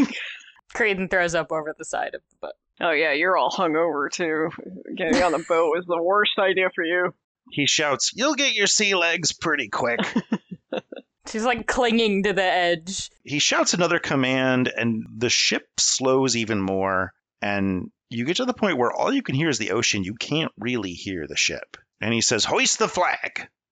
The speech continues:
Speaker 3: And someone pulls out this big black flag that just has this red triangle on it and raises it as high as it'll go. And he sits down on a little, uh, stool that seems to be designed to do some kind of weird rocking motion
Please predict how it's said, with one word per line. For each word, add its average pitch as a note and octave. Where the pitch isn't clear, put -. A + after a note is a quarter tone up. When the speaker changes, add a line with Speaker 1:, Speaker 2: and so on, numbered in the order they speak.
Speaker 3:
And F#2
someone A2+
pulls A2
out G2
this -
big G#2+
black G2
flag E2+
that E2+
just -
has F#2+
this F2
red F2
triangle F2
on F#2+
it G2
and F2+
raises F#2
it G2
as F2+
high G2
as F#2+
it'll F#2+
go. B2+
And G#2
he G2
sits -
down C3
on A2+
a G#2+
little, B2
uh, A#2
stool D#3
that A#2+
seems C3
to C3+
be A2+
designed A2
to A2
do G#2+
some -
kind A#2+
of G2
weird A2+
rocking A#2
motion C#3